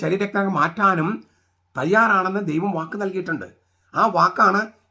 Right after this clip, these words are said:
"ഇത് നിങ്ങൾ എൻ്റെ ഓർമ്മയ്ക്കായി ചെയ്യുവനെന്ന" ആ കൽപ്പനയിലൂടെ കർത്താവ് ഈശോ മിശിഹ തന്നെ നൽകിയത്. നിങ്ങൾ ഇതെൻ്റെ ഓർമ്മയ്ക്കായി ചെയ്യുക. അത്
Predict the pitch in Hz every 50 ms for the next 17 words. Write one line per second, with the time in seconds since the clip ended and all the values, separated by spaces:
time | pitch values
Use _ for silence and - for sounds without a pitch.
0 | - 156 165 190 208 202 202 202 196 175 160 147 160 190 202 208 196 202 196 196
1 | 190 - - 160 190 214 214 208 196 190 190 185 190 196 - _ _ _ _ _
2 | _ _ _ _ _ _ - 131 160 175 170 - 143 139 147 - - 226 214 202
3 | 185 175 170 180 185 - _ _ _ _ _ _ _ - 113 - - 151 156 160
4 | 170 170 160 165 165 165 160 160 170 156 151 143 143 147 139 110 - - 95 98
5 | 82 - - _ _ _ _ _ _ _ _ _ _ _ _ _ _ _ _ _
6 | _ _ _ _ _ _ _ _ _ - 151 180 226 254 254 254 233 226 214 233
7 | 262 254 240 247 247 240 - - 202 214 220 208 160 - - _ _ _ _ _
8 | _ _ _ _ _ _ _ _ _ _ _ _ _ _ _ _ _ _ - 175
9 | 190 214